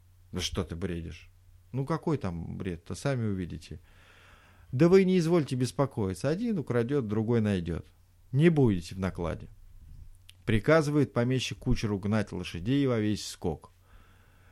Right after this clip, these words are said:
Прискакали, прикатили, смотрят, так и есть. В доме переполох, барыня плачет, люди туды-сюды бегают, а все без толку.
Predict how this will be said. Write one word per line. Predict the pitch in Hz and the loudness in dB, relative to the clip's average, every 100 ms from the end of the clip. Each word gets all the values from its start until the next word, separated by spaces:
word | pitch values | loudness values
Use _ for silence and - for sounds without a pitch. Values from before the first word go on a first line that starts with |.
| - _ | -20 _
Прискакали, | 165 165 175 165 180 170 | 2 4 2 2 4 4
прикатили, | 143 143 147 139 170 147 | 2 0 0 0 -2 -2
смотрят, | 110 147 175 170 151 131 120 - | -2 -2 -2 -2 -8 -10 -14 -8
так | 185 175 | -6 -6
и | |
есть. | 175 156 139 - - - - | -8 -6 -8 -14 -20 -18 -12
В | 95 | -2
доме | 110 185 160 139 | 6 6 6 0
переполох, | - 143 143 156 185 185 160 - - - - | 2 0 0 0 0 -2 -4 -12 -20 -20 -12
барыня | 98 143 170 143 117 104 | 0 4 4 2 -2 -4
плачет, | - 170 190 - 131 - - - - - | 0 2 2 -2 -8 -10 -20 -20 -20 -6
люди | 107 151 175 123 | 4 4 6 2
туды-сюды | 113 - 190 170 151 131 135 104 - 131 120 120 | -2 0 2 4 2 2 0 0 -4 -4 -2 -2
бегают, | 101 170 208 180 175 156 - | 0 2 2 2 -2 -2 -6
а | - 180 160 | -6 -4 -4
все | - 117 | -6 -6
без | 101 92 82 | -4 -6 -8
толку. | - - - | -12 -16 -18